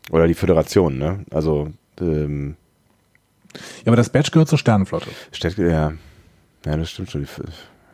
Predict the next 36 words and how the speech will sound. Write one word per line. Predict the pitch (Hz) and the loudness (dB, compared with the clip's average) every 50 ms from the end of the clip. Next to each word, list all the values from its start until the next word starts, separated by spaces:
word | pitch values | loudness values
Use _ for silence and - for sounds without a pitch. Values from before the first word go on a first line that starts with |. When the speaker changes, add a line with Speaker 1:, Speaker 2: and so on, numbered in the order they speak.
| _ _ _ _ _ _ - - - - - | _ _ _ _ _ _ -20 -20 -18 -8 -2
Speaker 1:
ja, | - 85 82 | 0 0 0
äh, | 69 53 76 73 58 - | 0 -2 -2 -2 -4 -6
ist | 80 87 | -6 -2
wahrscheinlich | 90 85 - 92 85 82 80 | -2 0 2 2 0 0 2
beides | 82 78 92 120 131 110 87 - - - - - | 2 4 6 6 6 4 2 0 -4 -12 -12 -14
dann, | - 80 80 87 80 80 80 80 | -10 -4 -2 -2 -2 0 -2 -2
ne? | 80 87 85 | -2 -2 0
Also, | 58 71 82 80 | 0 -2 2 4
weil, | 80 82 80 - - - - - - | 4 2 2 0 -6 -20 -18 -10 -4
äh, | - 85 85 | -2 0 0
hinterher, | 101 98 - 104 104 110 110 | 0 2 4 4 6 6 4
das, | 107 104 - - | 4 2 -2 -2
äh, | - 85 90 90 92 95 95 87 | 0 2 4 6 6 6 4 2
ist | - 92 - | 2 0 -2
ja | 107 92 | 0 0
das, | 92 - - - | 0 -2 -4 -8
das, | - 92 - - - - | -10 -10 -10 -10 -14 -12
das | - 80 - | -12 -10 -6
Föderationsdingsbums, | - - 87 82 85 - - - 95 101 113 127 - - - _ - 117 117 139 - - 135 135 151 156 - | -2 -2 2 2 2 0 2 2 2 2 2 -2 -6 -10 -8 _ 0 0 0 0 0 2 2 2 2 0 -2
ne? | - 107 123 139 | 0 0 0 -2
Z-, | - - - - | -4 -2 -2 0
äh, | 98 104 107 | 0 0 0
die, | - 104 107 107 107 | 0 0 0 0 0
also, | 104 98 104 107 104 104 101 104 - - | 0 -2 -2 -2 -2 -4 -6 -8 -6 -4
ähm, | - 87 80 78 80 78 80 _ _ - - - | -2 -2 -2 -2 -6 -8 -10 _ _ -12 -4 0
Speaker 2:
Mhm. | 117 110 110 123 127 | 2 2 2 2 4
Speaker 1:
na, | 92 104 113 | 4 4 4
wie | 107 92 | 4 4
heißt | 87 101 113 - | 4 2 2 2
es? | 123 117 - - - | -2 -4 -2 0 0
Wappen? | 101 - - 135 135 160 - _ _ _ _ _ _ - | 0 0 2 -2 -2 -2 -4 _ _ _ _ _ _ -4
Heißt | 85 101 113 - | -4 -2 -2 -2
es | 135 127 - | -2 -2 2
so? | 135 135 156 165 156 _ - - _ _ _ _ _ - | 2 4 4 2 0 _ -20 -20 _ _ _ _ _ -12
Kann | - 101 110 | -8 -4 -2
man, | 107 101 95 95 | -2 -2 -2 -4